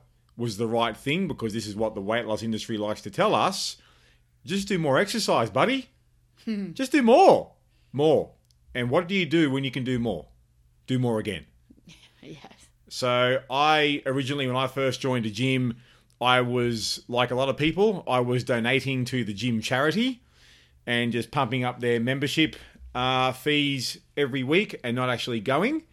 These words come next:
Speaker 1: When I would go, the effort would be very half-hearted. And then I decided, "Well, you know what? I've got to step this up,"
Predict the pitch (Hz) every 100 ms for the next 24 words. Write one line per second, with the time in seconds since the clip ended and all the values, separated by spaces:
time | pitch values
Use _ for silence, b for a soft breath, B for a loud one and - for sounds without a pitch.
0 | b b b b b - 131 127 120 180
1 | 127 117 131 123 131 131 123 117 113 117
2 | 117 117 117 117 110 101 b b b b
3 | b - 127 120 - 123 135 196 214 -
4 | _ _ _ _ b b b b b b
5 | b _ 120 120 147 143 131 127 139 127
6 | 120 120 123 127 127 127 120 143 131 131
7 | 123 117 135 - 117 135 127 175